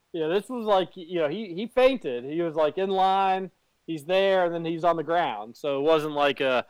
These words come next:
you know, like, "Hey, daughter, I, and now my, my new son-in-law, like, I don't feel well. I'm not sure what to do here." Like, he, he went down.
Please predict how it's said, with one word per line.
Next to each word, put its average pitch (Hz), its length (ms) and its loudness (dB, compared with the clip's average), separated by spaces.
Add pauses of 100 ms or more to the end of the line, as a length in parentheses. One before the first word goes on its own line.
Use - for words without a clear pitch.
(280)
you 143 140 -8
know, 120 480 -2
like, 117 180 -6 (240)
"Hey, 131 420 -2 (600)
daughter, 139 500 2
I, 113 100 -2 (160)
and 104 300 -10 (120)
now 127 340 2
my, 113 360 -4 (440)
my 147 160 4
new 180 300 4
son-in-law, 185 840 8
like, 139 200 2
I 139 100 4
don't 147 200 4
feel 151 300 2
well. 123 320 4
I'm 120 80 -2
not 123 160 -4
sure 143 180 -4
what 123 140 -2
to 131 80 -18
do 139 180 -4
here." 113 240 -4
Like, 120 200 -2
he, 214 200 0
he 170 120 0
went 339 200 2
down. 151 440 6